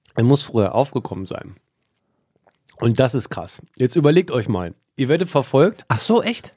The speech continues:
Speaker 1: Er muss, wenn du den, wenn du den, wenn du das Tor machen willst, also es geht nicht um das Verändern des Spielfelds oder die Verla-, die Ballverlagerung, aber wenn du ein Tor erzielen willst, muss er kurz vorher aufgekommen sein.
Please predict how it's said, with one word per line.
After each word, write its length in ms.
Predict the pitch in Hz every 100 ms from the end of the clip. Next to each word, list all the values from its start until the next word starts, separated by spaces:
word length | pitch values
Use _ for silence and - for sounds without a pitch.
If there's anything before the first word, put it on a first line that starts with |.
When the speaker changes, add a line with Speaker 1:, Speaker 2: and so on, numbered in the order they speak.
| -
Speaker 1:
Er 120 | 139
muss, 320 | 143 220 -
wenn 140 | 156 151
du 100 | 131
den, 320 | 117 104 98 113
wenn 140 | 113
du 100 | 107
den, 360 | 101 95 92 - -
wenn 140 | 117
du 60 | 117
das 160 | 104 -
Tor 260 | 220 226
machen 320 | 143 107 98
willst, 380 | 90 90 - -
also 160 | 117 123
es 180 | 156 -
geht 160 | 175 190
nicht 160 | 214
um 80 | 180
das 140 | 147
Verändern 640 | - 139 131 175 196 208 180
des 140 | 139
Spielfelds 760 | - 135 147 170 196 269 - - - - _ -
oder 180 | 131
die 120 | 120 117
Verla-, 360 | 123 113 123
die 100 | 117
Ballverlagerung, 880 | 110 180 170 110 101 101 104 117 180 - - -
aber 300 | 135 139 127
wenn 160 | 156 196
du 100 | 180
ein 220 | 117 117
Tor 260 | - 233 220
erzielen 440 | 120 - 120 117
willst, 260 | 147 165 -
muss 220 | 127 190
er 80 | 160
kurz 240 | - 160 -
vorher 200 | 147 -
aufgekommen 380 | - - 98 101
sein. 240 | -